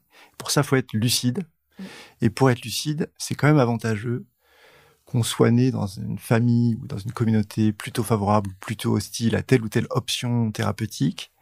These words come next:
Speaker 1: ou de prophylaxie, qu'on ait un, une certaine proximité avec les gens avec lesquels on n'est pas d'accord. Moi, j'ai pris, par exemple, une habitude que je trouve très enrichissante.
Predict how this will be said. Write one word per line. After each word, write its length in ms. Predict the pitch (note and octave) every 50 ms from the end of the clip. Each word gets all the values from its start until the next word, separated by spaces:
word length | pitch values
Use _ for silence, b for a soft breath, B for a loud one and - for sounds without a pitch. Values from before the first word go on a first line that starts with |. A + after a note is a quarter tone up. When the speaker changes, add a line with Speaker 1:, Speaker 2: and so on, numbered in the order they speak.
| B B B B B B B _ -
Speaker 1:
ou 260 | C3 G#2+ A2+ A#2+ -
de 100 | - -
prophylaxie, 800 | - - C3+ A#2+ - - B2 A#2+ A#2+ - - - C#3 D#3 G#3 B B B B B B B B B B B B _ _ _ _ _ -
qu'on 480 | - - C3 C3 C3+ C#3 C#3 C3 B2+
ait 200 | B2+ C3 C#3 - _ _ _ _ _ _ _ _ _ _ _ _ _ _ _ _ _ - -
un, 440 | - C3 C3 C3 B2+ B2 B2 B2 B2 B2 B2 B2 - B2 - C3+ D#3+ D#3 - - _ _ _ _ _ _ _ _ - -
une 140 | - C3 A#2+
certaine 320 | - - B2+ - - C#3 C#3
proximité 640 | - - C3+ - - - C3+ B2+ A2+ - - E3+
avec 180 | D3+ C3 A#2 -
les 100 | A#2 A#2+
gens 160 | G#2+ B2+ C#3
avec 200 | C3 A#2 A2 -
lesquels 360 | - A#2+ - - C#3 C#3 B2
on 100 | A#2 A2
n'est 80 | G#2 G2+
pas 120 | - A2
d'accord. 420 | G#2+ G#2 G2+ - - - G#2 G#2+ A2 A2 E3+ - - -
Moi, 140 | B2+ B2+
j'ai 140 | B2+ A#2+ B2+
pris, 180 | A#2+ - - C#3+
par 120 | - A2+
exemple, 260 | A2+ A#2 A#2+ A#2 -
une 100 | A#2 A#2
habitude 440 | A2+ A2 G2+ G#2 - - - - -
que 120 | - - A#2
je 80 | -
trouve 260 | - - - A#2+ A2
très 220 | - - - D3+ C3
enrichissante. 600 | B2+ A#2 A2 - - A2+ - D#3+ F#3 E3+ - B